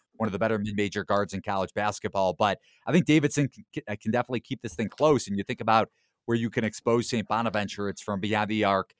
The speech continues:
giving up the second highest three-point scoring rate in A ten play, so where the majority of your opponent's points are coming from. And Davidson,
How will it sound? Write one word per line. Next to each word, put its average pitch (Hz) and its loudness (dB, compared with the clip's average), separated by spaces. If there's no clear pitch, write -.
giving 120 2
up 104 -4
the 107 -8
second 120 -4
highest 110 -6
three-point 107 -6
scoring 110 -2
rate 117 2
in 110 -4
A 110 0
ten 104 -4
play, 127 2
so - -4
where 98 0
the 110 -2
majority 113 0
of 98 0
your 101 0
opponent's 101 -4
points 107 -6
are 101 -12
coming 117 -2
from. 101 0
And 95 -8
Davidson, 127 2